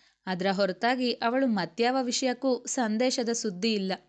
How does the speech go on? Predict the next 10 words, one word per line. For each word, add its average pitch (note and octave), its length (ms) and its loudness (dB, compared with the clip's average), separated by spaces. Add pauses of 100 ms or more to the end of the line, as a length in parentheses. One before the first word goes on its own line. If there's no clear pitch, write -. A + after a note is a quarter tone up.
(800)
ಅಗ್ನಿ A3 380 0
ಹೊರ A#3 240 2
ಹೋಗಿದ್-, A3 640 -4
ಹೋದದ್ದು A3+ 420 0
ನೋಡಿ G#3 260 0
ಬೇಸರವಾಗುತ್ತೆಂದು G3+ 1160 0
ಧರಣಿ G#3+ 420 0
ಭೂರಮಿ A3 400 0
ಹೊಳ G#3 240 -2
ಬಂದಿದ್ರು. F3+ 720 -6